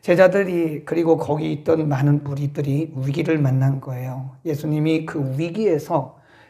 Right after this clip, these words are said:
제자들이 어떻게 위기를 극복해 나가는가를 지금 빌립에게 물으신 거예요. 거기 보면 뭐라 그랬냐?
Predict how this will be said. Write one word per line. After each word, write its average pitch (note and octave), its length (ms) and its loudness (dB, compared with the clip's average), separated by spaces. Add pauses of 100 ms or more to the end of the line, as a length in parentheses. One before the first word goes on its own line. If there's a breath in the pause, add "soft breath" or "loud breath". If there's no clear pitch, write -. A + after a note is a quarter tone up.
제자들이 F3 560 0
어떻게 F3 520 -2
위기를 E3 480 -2
극복해 D3+ 480 -8
나가는가를 D#3 1000 -2 (140)
지금 D3+ 360 -4
빌립에게 D#3 580 0
물으신 C3 480 -8
거예요. - 140 -20 (320)
거기 F3 180 0
보면 D3+ 360 2
뭐라 C3+ 280 0
그랬냐? C3+ 640 0